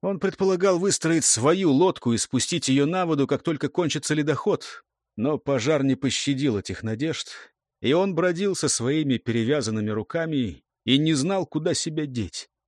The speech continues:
Они сидели со Смиренкой на берегу реки. Ей было с ним хорошо и спокойно, и радовала всякая мелочь. И не надо бояться, что вот сейчас вытянут по спине палкой и назовут невольницей.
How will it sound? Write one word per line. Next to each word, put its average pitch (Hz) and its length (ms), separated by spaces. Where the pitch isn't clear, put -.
Они 156 300
сидели 196 420
со 165 180
Смиренкой 143 540
на 120 140
берегу 104 360
реки. 104 460
Ей 180 200
было 180 280
с - 100
ним 170 160
хорошо 135 540
и - 20
спокойно, 117 840
и 123 80
радовала 196 420
всякая 196 520
мелочь. 131 720
И 135 160
не 175 140
надо 185 340
бояться, 180 520
что 131 220
вот 151 160
сейчас - 600
вытянут 156 480
по 165 80
спине 165 400
палкой 180 540
и - 20
назовут 131 440
невольницей. 175 800